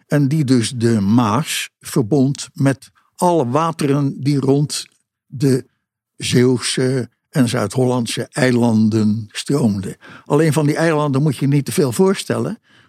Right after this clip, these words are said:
want dat waren toen voornamelijk nog platen en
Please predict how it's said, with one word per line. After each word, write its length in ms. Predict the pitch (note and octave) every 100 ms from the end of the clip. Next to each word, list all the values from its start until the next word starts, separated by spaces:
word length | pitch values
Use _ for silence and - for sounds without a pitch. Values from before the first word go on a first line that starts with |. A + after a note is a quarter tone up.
| -
want 140 | D#3
dat 120 | C#3+
waren 260 | F#3 D3+ B2
toen 180 | C#3 B2
voornamelijk 600 | A2+ C3+ C#3+ C3 B2+ A2
nog 220 | A#2+ - _
platen 720 | D#3+ C3 A2+ G#2+ C#3+ D3+ C#3+ _ _ _ _ _ _
en 320 | D#3+ C3+ G2+